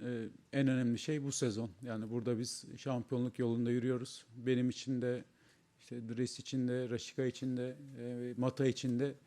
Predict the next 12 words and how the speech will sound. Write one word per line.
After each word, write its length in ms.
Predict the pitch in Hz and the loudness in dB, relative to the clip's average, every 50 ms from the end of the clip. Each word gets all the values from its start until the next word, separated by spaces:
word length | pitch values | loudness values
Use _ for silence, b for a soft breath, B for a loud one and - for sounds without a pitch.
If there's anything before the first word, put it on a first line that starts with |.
| B B B B B B B - | B B B B B B B 2
en 220 | 143 143 139 139 135 | 4 6 6 8 8
doğrusu, 640 | 135 131 127 117 110 - - 143 147 151 - - - - | 6 6 6 4 0 -2 0 0 0 0 0 -4 -4 -4
e, 320 | 120 123 120 120 117 110 | -2 0 0 -2 -2 -2
bizim 240 | 131 113 123 135 123 | 0 2 2 2 2
için 300 | 123 - - 156 147 - | 0 0 -2 -4 -2 0
en 280 | - 139 139 139 135 | 2 4 4 4 6
değerlisi, 760 | 127 131 127 123 123 120 117 110 - - - 156 156 151 - - - | 6 6 6 6 4 4 2 0 -2 -2 0 -2 -2 -2 -4 -8 -8
e, 220 | 117 123 120 120 123 | -4 -4 -2 -2 0
Galatasaray 420 | 123 131 131 123 - - 131 120 | 2 2 2 2 2 0 -2 0
takımını 480 | - - 117 - 127 139 147 160 165 - - | 0 -2 -4 -2 -2 -2 0 0 -2 -2 -2
şampiyon 420 | - 156 143 135 127 - 143 143 | 0 2 2 2 2 2 2 2
yapmak. 480 | 139 123 113 - - 160 170 - - | 2 2 0 0 -2 -6 -6 -6 -8